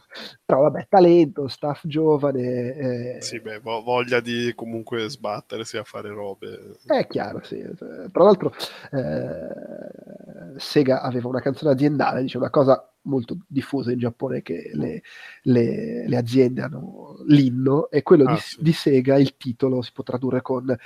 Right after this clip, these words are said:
Speaker 1: "Youthful Energy", quindi gener-,
Speaker 2: Eh,
Speaker 1: energia
Speaker 2: beh,
Speaker 1: giovane.
Speaker 2: sì.
Speaker 1: Eh, e quindi vabbè. Alla fine, tra l'altro, ci sono state le domande e gli hanno chiesto: "Ma è vero, come è uscito di recente, quando tra l'altro hanno annunciato la riedizione dei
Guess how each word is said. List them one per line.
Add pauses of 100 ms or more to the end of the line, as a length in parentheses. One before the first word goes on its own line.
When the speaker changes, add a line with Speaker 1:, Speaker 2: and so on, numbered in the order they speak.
(280)
Speaker 1:
"Youthful
Energy",
quindi
gener-,
Speaker 2:
Eh,
Speaker 1:
energia
Speaker 2:
beh,
Speaker 1:
giovane.
Speaker 2:
sì. (120)
Speaker 1:
Eh,
e
quindi
vabbè. (360)
Alla
fine,
tra
l'altro,
ci
sono
state
le
domande (260)
e
gli
hanno
chiesto:
"Ma
è
vero,
come
è
uscito
di
recente,
quando
tra
l'altro
hanno
annunciato
la
riedizione
dei